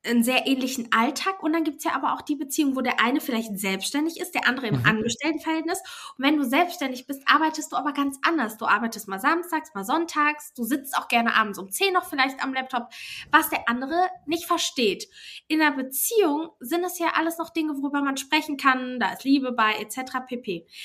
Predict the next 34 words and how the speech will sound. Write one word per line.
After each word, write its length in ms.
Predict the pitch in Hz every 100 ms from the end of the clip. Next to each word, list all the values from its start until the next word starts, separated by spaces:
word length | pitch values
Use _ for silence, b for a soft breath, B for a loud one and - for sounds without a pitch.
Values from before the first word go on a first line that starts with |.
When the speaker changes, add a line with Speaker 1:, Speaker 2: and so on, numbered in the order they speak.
| B B -
Speaker 1:
Was 180 | 311 -
ist 220 | 440 453
denn 100 | 415
jetzt 240 | 349 339 -
in 120 | 294
so 120 | 285
Kennenlernprozessen? 1000 | - 285 233 190 180 185 196 - 202 226
Weil 100 | 226
das 240 | 233 370 -
finde 180 | 370
ich 120 | 349 -
richtig 360 | 330 339 330
interessant. 720 | 277 285 277 - 294 240 370 - B B B B _
Ähm, 460 | 277 277 269 - _ _
würdest 560 | 233 240 359 494 - -
du 160 | 262
sagen, 760 | 233 214 202 185 233 - 339 370 453 - B B -
dass 220 | 277 285 277
das 260 | 294 - 240
einen 360 | 247 277 294
da 180 | 269 247
auch 180 | 214 214
im 160 | - 311
Selbstbewusstsein 840 | 285 294 - 294 285 277 285 269
beeinflussen 680 | 262 214 214 226 285 - 285
kann? 220 | 320 285
Weil 120 | 254
beispielsweise, 760 | 262 302 - 285 - 247 240 240
wenn 120 | 240
ich 200 | 233 -
mir 100 | 277
jetzt 180 | 269 -
vorstellen 520 | - 285 - 220 208
würde 460 | 202 208 240 427